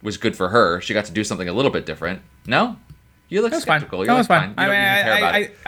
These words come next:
Speaker 2: I, I, it all felt a little corny, though. I mean, I feel like the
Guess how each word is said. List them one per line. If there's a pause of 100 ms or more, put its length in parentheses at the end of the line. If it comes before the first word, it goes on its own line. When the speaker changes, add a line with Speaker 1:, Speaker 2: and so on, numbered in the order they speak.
(440)
Speaker 2:
I,
I,
it
all
felt
a
little
corny,
though.
I
mean,
I
feel
like
the